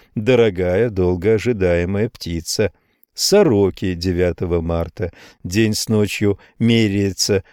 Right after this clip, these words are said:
жаворонки прилетят, весну принесут. Алексей из гор вода семнадцатого марта, ручейки потекут, снег погонит, ростопель начнется,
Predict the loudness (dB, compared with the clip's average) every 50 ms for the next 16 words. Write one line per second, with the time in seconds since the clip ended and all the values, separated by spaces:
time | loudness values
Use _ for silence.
0 | _ _ _ -2 0 2 2 4 4 4 2 2 2 2 2 -2 -4 -4 -6 -6
1 | -4 -4 -2 0 0 -2 -2 -2 -2 0 0 0 -2 -6 -20 _ _ _ _ -4
2 | -2 -2 -2 -2 -2 0 0 0 0 0 0 -2 -2 -2 -2 -2 -4 -6 -6 -6
3 | -6 -6 -8 -10 _ _ _ _ _ _ _ _ _ _ _ 0 0 0 0 -4
4 | -6 -8 -10 -8 -4 -2 -2 0 0 0 0 -2 -2 -4 -6 -6 -4 0 0 0
5 | 0 0 0 0 -2 0 0 -2 -2 -2 -4 -6 -6 -6 -4 -4 -6 -6 -6 -6
6 | -8 -8 -8 -8 -8 -6 -6 -4 -6 -6 -6 -6 -8 -10 -10 -10 -14 -20 -20 -16
7 | _ -2 0 0 0 0 0 0 0 0 -2 -4 -2 -2 -2 -2 -2 -6 -4 -4
8 | -8 -6 -4 -4 -4 -4 -4 -6 _ _ _ _ -8 -8 -4 -2 0 0 0 0
9 | -2 -2 -4 -4 -4 -4 -2 -2 -2 -2 -2 -2 -4 -8 -10 -12 -20 -20 _ _
10 | _ 0 2 2 4 2 2 -2 -2 -6 -6 -6 -4 -6 -4 -2 -2 -2 -4 -4
11 | -6 -4 -2 -2 -2 -4 -4 -4 -4 -4